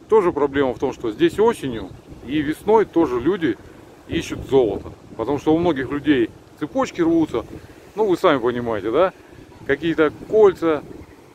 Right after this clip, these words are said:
могут слететь и так далее, поэтому тут уже вряд ли, конечно, что-то найдёшь. А вот осенью,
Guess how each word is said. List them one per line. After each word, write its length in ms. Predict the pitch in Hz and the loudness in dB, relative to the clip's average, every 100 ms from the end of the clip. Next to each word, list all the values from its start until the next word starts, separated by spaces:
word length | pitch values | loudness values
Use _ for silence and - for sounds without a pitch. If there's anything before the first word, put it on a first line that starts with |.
| - - - | -20 -18 -10
могут 320 | 143 151 147 | -6 -4 -4
слететь 420 | 151 143 160 143 - | -8 0 2 2 0
и 60 | 139 | -4
так 200 | 147 139 | -2 2
далее, 360 | 147 139 120 113 - - - - | 2 2 0 -6 -14 -20 -20 -10
поэтому 600 | - 151 190 170 165 160 139 - - - - - - | 0 2 2 0 -2 -4 -6 -14 -20 -20 -20 -16 -4
тут 160 | 165 | -4
уже 160 | 165 175 | 0 2
вряд 240 | 156 180 147 | 4 4 0
ли, 60 | |
конечно, 340 | 131 113 101 104 | -4 -6 -8 -10
что-то 260 | - 104 101 | -8 -8 -8
найдёшь. 280 | 104 104 101 - - - - - - - - - - - | -10 -8 -10 -12 -18 -18 -18 -20 -20 -20 -20 -20 -20 -8
А 100 | 107 | 0
вот 240 | 117 131 - | 2 2 4
осенью, 540 | 233 - 135 104 98 | 2 0 -8 -8 -8